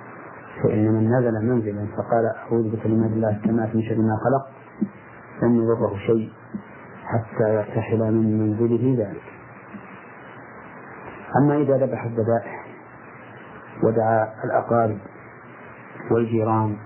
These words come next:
والأصحاب من باب هذا الفرح والسرور بهذا المنزل الجديد، فإن هذا لا بأس به ولا حرج فيه، وله أن يدعو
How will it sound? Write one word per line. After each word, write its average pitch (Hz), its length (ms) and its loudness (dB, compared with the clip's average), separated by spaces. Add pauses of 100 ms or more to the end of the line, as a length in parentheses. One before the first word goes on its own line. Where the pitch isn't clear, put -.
(100)
والأصحاب 120 680 2 (1400)
من 113 140 4
باب 113 280 2 (220)
هذا 110 260 2
الفرح 110 440 -2
والسرور 113 500 2 (220)
بهذا 110 240 2
المنزل 113 320 2
الجديد، 113 540 2 (880)
فإن 113 260 4
هذا 107 360 2
لا 104 120 4
بأس 101 280 -2
به 113 300 2
ولا 135 140 4 (100)
حرج 107 180 0
فيه، - 340 -4 (1200)
وله 123 460 4 (840)
أن 120 80 6
يدعو 113 500 2